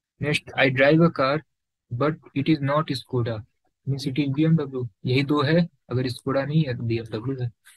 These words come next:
All the above। Simple था। तो ट्वेंटी ट्वेंटी वन का paper आपने देखा, almost सभी क्वेश्चन simple थे, दो से तीन question में भी थोड़े lengthy हो सकते हैं। ट्वेंटी फ़ाइव आपने देखा, ठीक है,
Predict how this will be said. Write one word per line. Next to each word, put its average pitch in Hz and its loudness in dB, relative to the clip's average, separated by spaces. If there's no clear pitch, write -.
All 113 0
the 107 -6
above। 110 -10
Simple 156 6
था। 170 8
तो 113 4
ट्वेंटी 131 2
ट्वेंटी 143 2
वन 139 6
का 143 2
paper 139 2
आपने 139 0
देखा, 135 -4
almost 123 2
सभी 135 4
क्वेश्चन 135 0
simple 135 -2
थे, 185 4
दो 151 6
से 131 0
तीन 131 0
question 127 -4
में 123 -4
भी 123 -2
थोड़े 123 -4
lengthy 120 -2
हो 123 0
सकते - -10
हैं। 139 -4
ट्वेंटी 123 4
फ़ाइव 131 2
आपने 131 -2
देखा, 131 0
ठीक - -10
है, 123 -4